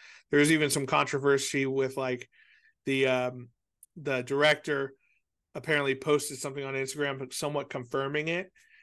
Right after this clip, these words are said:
and then his Instagram account got deleted. <laughs> So Disney's like, "Fuck, shut your mouth," you know. So but, uh, let us know what you guys think. Uh, do you like, guys like the casting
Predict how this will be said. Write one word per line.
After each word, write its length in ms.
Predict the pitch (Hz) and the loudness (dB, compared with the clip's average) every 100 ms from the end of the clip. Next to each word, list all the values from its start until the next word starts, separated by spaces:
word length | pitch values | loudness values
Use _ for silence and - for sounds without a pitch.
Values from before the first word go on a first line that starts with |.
| _ | _
and 140 | 143 143 | -2 0
then 140 | 143 | 2
his 180 | 147 135 | 2 0
Instagram 400 | 139 139 139 131 | -2 -4 -6 -6
account 240 | 127 131 127 | -8 -6 -6
got 160 | 123 | -6
deleted. 500 | 123 123 123 127 - - - _ - | -6 -6 -2 -2 -2 -6 -14 _ -4
<laughs> 100 | 139 - - - - 175 151 - | -2 -2 -6 -10 -12 -10 -10 -6
So 80 | 151 | -6
Disney's 400 | 143 147 139 135 | 0 0 0 0
like, 180 | 135 131 | -4 -4
"Fuck, 380 | - 240 - - | -2 -2 -2 -10
shut 360 | - 262 240 220 | -4 -2 0 0
your 100 | 214 | 2
mouth," 320 | 143 - - - _ _ - | 2 0 -8 -16 _ _ -12
you 80 | 151 | -10
know. 140 | 143 | -8
So 380 | - 143 135 - - - _ - _ - - _ _ | -6 -6 -6 -8 -16 -20 _ -20 _ -20 -20 _ _
but, 160 | 160 160 | 6 8
uh, 240 | 160 156 170 | 8 4 2
let 160 | 208 | 0
us 120 | 233 240 | 2 6
know 80 | |
what 120 | 214 202 | 6 6
you 100 | 214 | 4
guys 240 | 160 143 | 2 2
think. 260 | 143 131 135 | -4 -6 -4
Uh, 140 | 143 | -4
do 80 | 151 | 0
you 80 | 160 | 2
like, 240 | 156 - | 2 0
guys 240 | 156 147 | 0 0
like 160 | 151 156 - | -2 -6 -10
the 100 | 151 | -4
casting 500 | 160 151 - 156 | -2 -2 -4 -8